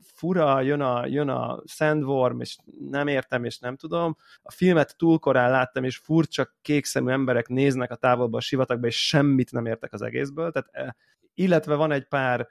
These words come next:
eh, ilyen akkori szerepjáték, geek körökben mozgó ismerősöm, akik szerint minden idők legjobb könyvei, és így imádják, és én meg az egészbe így nem tudok behatolni kívülről.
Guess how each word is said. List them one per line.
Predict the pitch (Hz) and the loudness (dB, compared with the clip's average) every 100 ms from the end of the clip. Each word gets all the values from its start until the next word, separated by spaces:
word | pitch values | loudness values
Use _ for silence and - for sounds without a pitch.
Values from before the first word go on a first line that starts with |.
| _ _ 302 | _ _ -8
eh, | 123 117 123 | -6 -4 -4
ilyen | 123 117 | -4 -4
akkori | 120 - 139 - 139 127 120 120 _ | -6 -2 -2 0 -4 0 -2 -2 _
szerepjáték, | _ - 143 131 135 120 - 123 123 | _ -2 0 2 2 2 0 -2 -4
geek | 123 143 135 - | -2 -2 -2 -2
körökben | 139 127 117 120 | 0 0 -2 -4
mozgó | 120 123 117 | -2 -4 -4
ismerősöm, | 123 123 160 160 156 - 135 | -6 -4 0 2 2 0 -4
akik | 131 127 | -6 -8
szerint | - 127 123 127 | -6 -4 -4 -2
minden | 143 139 127 | -2 0 0
idők | 127 120 117 | 0 -2 -2
legjobb | 120 117 113 | -2 -2 -6
könyvei, | - 123 131 147 147 | -4 -6 0 0 2
és | 131 - | 0 -2
így | 120 - _ _ _ | -6 -8 _ _ _
imádják, | 147 127 131 135 160 156 - | -4 0 -2 0 0 0 -2
és | - | -10
én | 131 | -6
meg | 127 | -6
az | 123 | -4
egészbe | - 151 131 127 127 | -4 0 0 0 -2
így | |
nem | 127 147 | 2 2
tudok | 147 123 | 0 -2
behatolni | 117 113 110 117 113 110 | -2 -2 -6 -8 -10 -10
kívülről. | - 113 123 139 165 180 | -8 -8 -6 -6 -6 -6